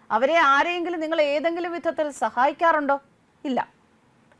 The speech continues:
"അവരുടെ ചടങ്ങുകളിലോ മറ്റു കാര്യങ്ങളിലോ നിങ്ങൾ പങ്കെടുക്കാറുണ്ടോ?" "ഇല്ല," അദ്ദേഹം സമ്മതിച്ചു. "പിന്നെന്തുകൊണ്ടാണ് നിങ്ങൾ സംഘത്തിൽ നിന്നും ഇത്രയേറെ പ്രതീക്ഷിക്കുന്നത്? സംഘവുമായി ബന്ധമുള്ളവർ ജോലിയൊന്നും ഇല്ലാത്തവരാണ് എന്ന് നിങ്ങൾ കരുതുന്നുണ്ടോ?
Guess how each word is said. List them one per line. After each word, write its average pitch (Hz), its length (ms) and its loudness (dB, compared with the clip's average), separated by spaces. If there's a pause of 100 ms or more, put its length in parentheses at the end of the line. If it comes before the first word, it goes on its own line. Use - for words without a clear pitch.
(100)
"അവരുടെ 415 340 4
ചടങ്ങുകളിലോ 294 760 0
മറ്റു 247 280 -6
കാര്യങ്ങളിലോ 285 560 4
നിങ്ങൾ 247 280 -6 (120)
പങ്കെടുക്കാറുണ്ടോ?" 233 880 0 (500)
"ഇല്ല," 220 360 -4 (640)
അദ്ദേഹം 202 300 -4
സമ്മതിച്ചു. 170 480 -8 (1300)
"പിന്നെന്തുകൊണ്ടാണ് 339 640 2
നിങ്ങൾ 320 160 2
സംഘത്തിൽ 302 460 0
നിന്നും 285 240 -4
ഇത്രയേറെ 269 440 0
പ്രതീക്ഷിക്കുന്നത്? 208 640 -8 (240)
സംഘവുമായി 359 720 4
ബന്ധമുള്ളവർ 320 580 2
ജോലിയൊന്നും 311 540 0
ഇല്ലാത്തവരാണ് 302 680 4
എന്ന് 302 280 -2
നിങ്ങൾ 302 260 0
കരുതുന്നുണ്ടോ? 277 540 -2